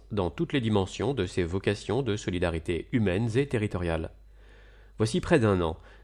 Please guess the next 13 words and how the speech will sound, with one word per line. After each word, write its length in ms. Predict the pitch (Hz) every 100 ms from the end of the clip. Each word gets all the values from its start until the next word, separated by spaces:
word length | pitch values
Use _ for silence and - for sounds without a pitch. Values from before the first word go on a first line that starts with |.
| -
que 80 | 120
nous 100 | 131
sommes 200 | 180 160
sur 120 | 110
le 140 | 101
pont, 320 | 92 87 80 - -
attentifs 560 | 113 - 101 - 165 -
aux 80 | -
plus 160 | 120
fragiles 380 | 117 92 90 127
de 80 | 98
nos 120 | 85
concitoyens, 600 | - 87 92 90 82 117